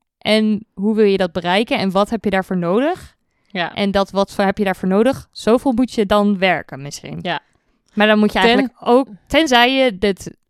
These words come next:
Speaker 1: wat heb je nodig, kan bereiken met wat vind je leuk om te doen.
Speaker 2: Juist.
Speaker 1: Ja.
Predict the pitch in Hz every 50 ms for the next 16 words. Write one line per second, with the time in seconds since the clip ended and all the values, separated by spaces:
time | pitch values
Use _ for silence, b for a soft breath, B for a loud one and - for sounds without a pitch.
0 | _ _ - 190 185 104 208 - - 208 208 - - 202 185 202 208 240 254 -
1 | - - - 214 202 196 196 180 190 208 220 - 214 214 202 170 196 202 - -
2 | 214 196 - 208 190 190 190 - - 160 - - - - - - - _ _ -
3 | 190 185 170 - - - - - _ _ b b b b b _ - 190 -